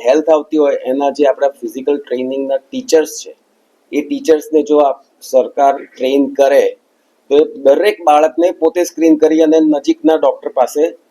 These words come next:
મોકલી શકે. એટલે આ સ્કૂલ હેલ્થ પ્રોગ્રામમાં આવવું જોઈએ આપણા. જે સ્કૂલ હેલ્થ પ્રોગ્રામમાં જો અંદર આપણે નાખીએ તો તરત જ અવેરનેસ આવે, કારણ કે અત્યારે સ્કૂલિંગ તો બહુ જ કોમન થઈ ગયું છે. હવે આપણે કોઈ એવો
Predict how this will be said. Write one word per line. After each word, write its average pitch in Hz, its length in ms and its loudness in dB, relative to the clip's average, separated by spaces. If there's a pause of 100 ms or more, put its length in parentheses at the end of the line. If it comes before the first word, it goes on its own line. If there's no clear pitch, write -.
(200)
મોકલી 131 340 -2
શકે. - 340 -12 (580)
એટલે - 200 -4
આ 143 320 -2
સ્કૂલ 170 420 0
હેલ્થ 170 220 0
પ્રોગ્રામમાં 156 520 0
આવવું 120 220 -4
જોઈએ 82 260 -20 (640)
આપણા. 90 260 -12 (140)
જે 113 100 -8
સ્કૂલ 151 340 2
હેલ્થ 156 220 0
પ્રોગ્રામમાં 147 500 2
જો 147 140 0
અંદર 147 220 0
આપણે 151 280 0
નાખીએ 143 580 0 (600)
તો 156 420 2 (220)
તરત 156 280 2
જ 170 120 0
અવેરનેસ 139 540 -2
આવે, 95 220 -4
કારણ 123 200 -4
કે 131 100 -4
અત્યારે 143 280 -2
સ્કૂલિંગ 151 560 0
તો 156 120 2
બહુ 143 200 0
જ - 80 -18
કોમન 131 300 -2
થઈ 104 140 -8
ગયું - 140 -20
છે. - 100 -12
હવે 113 140 0
આપણે 117 220 0
કોઈ 135 220 -4
એવો 127 240 -2